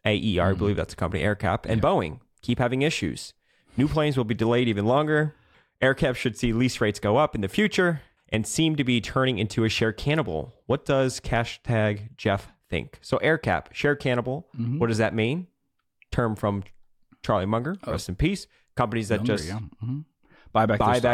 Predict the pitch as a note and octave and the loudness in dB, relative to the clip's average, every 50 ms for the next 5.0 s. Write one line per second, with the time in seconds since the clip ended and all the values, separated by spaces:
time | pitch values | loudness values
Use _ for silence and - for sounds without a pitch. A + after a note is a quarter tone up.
0 | A#2 - A2+ - A#2 G#2 G2 F#2 F#2+ D2 D2 D#2+ E2 - - - D#3 D3+ C#3+ B2+ | 0 -2 -4 -2 -2 -2 -2 -4 -6 -8 -8 -10 -8 -8 -4 -2 -2 -2 -2 -4
1 | G2+ F2+ E2 D#2 - F2 D#2 D#2 D2+ - _ _ _ _ _ _ _ B2 - - | -6 -6 -6 -4 -4 -4 -6 -6 -8 -10 _ _ _ _ _ _ _ -14 -10 -8
2 | E2+ E2+ E2+ D#2+ D#2+ D#2+ D#2+ D#2+ - - D#2+ D2+ D#2+ F#2 F#2 G#2+ A2+ A2+ F#2+ F2+ | -6 -6 -6 -4 -4 -4 -4 -4 -4 -6 -10 -8 -8 -8 -6 -4 -4 -4 -4 -2
3 | G2 E2 D#2 D#2 - E2+ E2 F2 E2+ E2 D#2+ D2+ D#2+ - - D2+ D2 E2 D#2 E2+ | -4 -4 -4 -4 -6 -6 -4 -4 -4 -6 -6 -8 -8 -8 -8 -8 -8 -8 -10 -8
4 | - A2+ G2 F#2 E2+ F2 F2+ - E2+ E2+ E2+ E2+ E2 E2 D#2 D#2 D#2 - - - | -6 -4 -4 -4 -4 -6 -6 -6 -4 -4 -4 -4 -4 -4 -6 -6 -8 -10 -14 -18